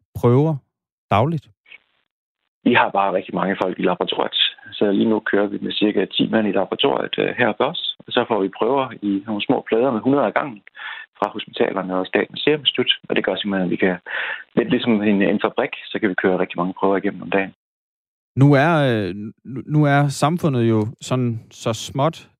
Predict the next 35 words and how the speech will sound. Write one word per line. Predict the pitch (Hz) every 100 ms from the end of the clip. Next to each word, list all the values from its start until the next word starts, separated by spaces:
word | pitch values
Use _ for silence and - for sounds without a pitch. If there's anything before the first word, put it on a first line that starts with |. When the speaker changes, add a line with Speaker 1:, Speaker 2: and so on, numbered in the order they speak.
| _ 127
Speaker 1:
ved | 135
at | 123 117
lukke | 117 113 127
lidt | 139 135
op. | 131 139
Vi |
har | 127
i | 127
hvert | 135
fald | 147
sendt | 131 123 113
de | 117
nul | 117 139
til | - 123
fjerde | - 131
klasse | 147 123 127 -
tilbage | - 120 110 123
på, | 139 120 104 101 - - _
på | 123
skolebænken. | - 123 143 156 104 95 101 101 - - - - _ _ _ _ _ _ _ -
Hvis | 160 165
vi |
nu | 175
står | 185 185 180
i | 156
en | 143
situation, | 143 139 151 165
hvor | 147 147
smittetallet | - 156 160 175 135 117 110 107
for | -
eksempel | - 147 127
kommer | - 117
til | 113 147
at | 139
stige, | - 123 151